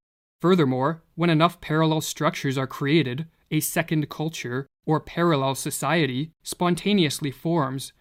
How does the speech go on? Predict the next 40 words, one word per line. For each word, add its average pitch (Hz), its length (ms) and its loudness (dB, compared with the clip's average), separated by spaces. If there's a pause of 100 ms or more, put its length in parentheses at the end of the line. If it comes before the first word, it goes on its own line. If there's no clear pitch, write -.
(140)
and 165 160 0
functions 160 480 0
as 160 120 0
an 156 180 2
enclave 156 560 0
of 151 120 -4
freedom 156 420 0
and 147 120 -2
sanity 147 540 0
within 147 240 0
a 147 80 -2
totalitarian 143 1000 -4
world. 131 440 -2 (500)
Or 175 120 2
as 165 120 0
Havel 180 340 2
explains 165 500 0
in 165 80 2
his 156 100 0
book, 147 400 -6 (140)
The 156 100 -4
Power 156 400 0
of 127 100 -4
the 131 80 -6
Powerless, 143 720 -4 (600)
"What 190 200 2
else 247 220 2
are 220 120 2
parallel 190 500 2
structures 135 800 -4 (140)
than 170 120 2
an 165 200 2
area 151 420 2
where 156 220 2
a 156 60 2
different 170 500 -2
life 147 440 0
can 151 260 -2
be 143 160 0
lived? 135 500 -2